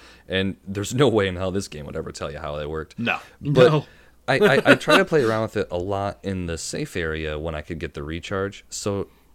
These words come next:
Speaker 1: as far
Speaker 3: Mm.
Speaker 1: as I'm c-, understanding, and you can tell me, shuffles ca-,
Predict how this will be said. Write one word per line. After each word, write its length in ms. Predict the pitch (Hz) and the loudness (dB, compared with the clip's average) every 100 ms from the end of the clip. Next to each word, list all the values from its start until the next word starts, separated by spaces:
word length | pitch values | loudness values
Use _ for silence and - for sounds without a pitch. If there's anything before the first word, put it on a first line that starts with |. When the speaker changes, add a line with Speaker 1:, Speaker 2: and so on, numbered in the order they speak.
| - | -6
Speaker 1:
as 120 | 131 | -4
far 180 | 127 127 | -2 -2
Speaker 3:
Mm. 20 | |
Speaker 1:
as 100 | 120 | -2
I'm 200 | 131 165 | -4 -6
c-, 160 | - - _ | -12 -18 _
understanding, 840 | 80 80 76 - 85 76 71 76 - | -10 -8 -8 -10 -8 -8 -8 -10 -12
and 160 | 87 78 | -12 -10
you 120 | 98 | -10
can 140 | 104 87 | -10 -8
tell 200 | 95 85 | -8 -6
me, 300 | 98 85 76 _ _ | -6 -6 -10 _ _
shuffles 420 | - 131 123 143 | -4 -2 0 -2
ca-, 200 | - - | -4 -10